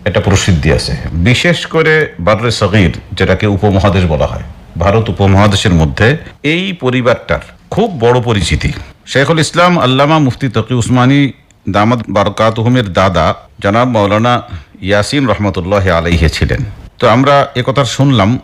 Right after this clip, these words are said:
যে উসমানী বলা হয় কেন? উসমানী এই জন্য বলা হয় যে মুসলমানদের তৃতীয় খলিফা হযরত উসমান রাদিয়াল্লাহু তাআলা আনহুর সঙ্গে মুফতি তকি উসমানী দামাত বরকাতুহুমের বংশ ধারা যায় মেলে,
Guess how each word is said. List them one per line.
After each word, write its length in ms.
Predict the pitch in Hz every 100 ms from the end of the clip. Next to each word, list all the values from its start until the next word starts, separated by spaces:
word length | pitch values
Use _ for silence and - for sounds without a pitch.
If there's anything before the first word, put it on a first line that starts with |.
| - _ _ - 90
যে 100 | 95 92 95
উসমানী 440 | 120 - 131 135 147
বলা 120 | 110 98
হয় 140 | 92 73
কেন? 120 | 71 64 - - _ -
উসমানী 440 | 92 107 107 110 131
এই 60 | 92
জন্য 160 | 101 143 117
বলা 140 | 78 73
হয় 160 | 92 - - - - 87
যে 120 | 90 85 87 - - -
মুসলমানদের 800 | 95 - 143 147 131 113 90 113 - - - -
তৃতীয় 320 | - 131 120 101
খলিফা 380 | - 85 - - - - -
হযরত 180 | - 87
উসমান 280 | 101 - 107
রাদিয়াল্লাহু 580 | 101 87 92 82 101 92 82
তাআলা 220 | 82 78 78
আনহুর 260 | 78 87 -
সঙ্গে 300 | 80 73 69 76 - - - - - - -
মুফতি 260 | - 113 123
তকি 220 | 113 -
উসমানী 340 | 120 120 127 135
দামাত 280 | 120 113 110 98
বরকাতুহুমের 640 | 101 95 92 98 110 110 85
বংশ 240 | 82 82 - 87 139 - - - - - - - - 107 87
ধারা 220 | 92 104 95
যায় 140 | 90 82
মেলে, 240 | 80 69